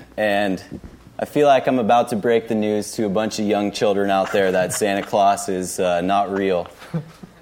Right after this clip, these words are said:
So <laughs> we got that T V deal, right? And everybody, everyone who watched it saw the episode, and we got a million dollars, right? Yeah, never got that check for a million dollars. Uh, it basically went into due diligence process after the, uh, show aired.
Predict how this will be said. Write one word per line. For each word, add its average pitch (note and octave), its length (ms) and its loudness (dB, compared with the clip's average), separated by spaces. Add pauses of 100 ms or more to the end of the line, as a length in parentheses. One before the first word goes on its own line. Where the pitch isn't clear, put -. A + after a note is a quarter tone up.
(180)
So C#3+ 680 2
<laughs> C3 80 -4
we B2+ 120 0
got B2+ 280 4
that E3+ 240 4
T D3+ 180 2
V B2 200 2
deal, G2+ 320 2
right? G#2+ 180 4
And G#2 120 0
everybody, G2 400 -2 (280)
everyone G2 340 0
who G2+ 120 -4
watched F2+ 320 0
it F#2+ 100 -6
saw G2+ 240 2
the G2 140 2
episode, F2+ 360 -4
and F2 100 -6
we F2+ 80 -6
got F#2+ 180 4
a F#2+ 40 -2
million A2+ 300 0
dollars, F2 400 0
right? F#2 320 0 (560)
Yeah, A#2+ 140 4
never C3 240 4
got D#3+ 220 6
that D3+ 160 6
check C#3+ 300 2
for C3+ 120 0
a B2+ 40 2
million C3 300 2
dollars. G2+ 500 4
Uh, G2 420 2
it A2+ 120 -4
basically F3+ 420 2
went D3 200 2
into A#2 460 0
due A2+ 240 -2
diligence G#2+ 580 0
process G2+ 580 0
after G2+ 320 2
the, F2+ 300 -2 (200)
uh, E2+ 340 2
show G2+ 280 0
aired. G2 440 0